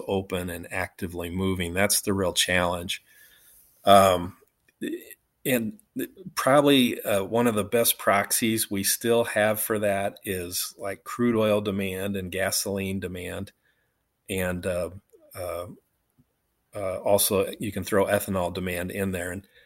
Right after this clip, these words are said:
so far they're, they're holding up fairly well.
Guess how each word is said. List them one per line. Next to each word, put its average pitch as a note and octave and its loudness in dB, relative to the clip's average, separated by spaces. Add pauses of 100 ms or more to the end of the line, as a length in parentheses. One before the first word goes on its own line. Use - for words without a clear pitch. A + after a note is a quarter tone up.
(140)
so - 2
far A2 6 (100)
they're, A2+ 0
they're G#2+ 2
holding A#2 4
up G2+ -2
fairly G#2+ 0
well. F#2+ -2